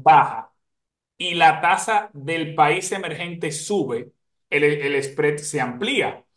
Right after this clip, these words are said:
O si la tasa del país emergente sube solamente, el spread se amplía. O si la tasa de Estados Unidos baja solamente, el spread se amplía.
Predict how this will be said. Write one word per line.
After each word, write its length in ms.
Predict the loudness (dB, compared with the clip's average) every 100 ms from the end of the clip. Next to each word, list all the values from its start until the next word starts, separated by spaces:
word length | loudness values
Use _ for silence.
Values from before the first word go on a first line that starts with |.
| _ _
O 300 | 6 8 8
si 280 | 2 -4 0
la 240 | 2 2
tasa 340 | 2 2 2 0
del 220 | 0 0
país 400 | 0 0 -2 -6
emergente 560 | -8 -8 -8 -10 -8 -8
sube 520 | -6 -6 0 0 0
solamente, 800 | -2 -2 -2 -2 -6 -6 -6 -6
el 120 | -8
spread 320 | -8 -8 -8
se 120 | -4 -4
amplía. 600 | -4 -8 -4 -2 -4 -8 _ _ 4
O 260 | 6 6
si 160 | 2 0
la 200 | 0 2
tasa 340 | 0 2 0
de 280 | 2 0 -2 -8
Estados 460 | -8 -4 -4 -4
Unidos 400 | -6 -4 -6 -2
baja 260 | 2 2 2
solamente, 640 | -2 -2 -2 -6 -6 -4
el 140 | -4 -6
spread 300 | -8 -10 -6
se 120 | -6
amplía. 460 | -6 -10 -14 -14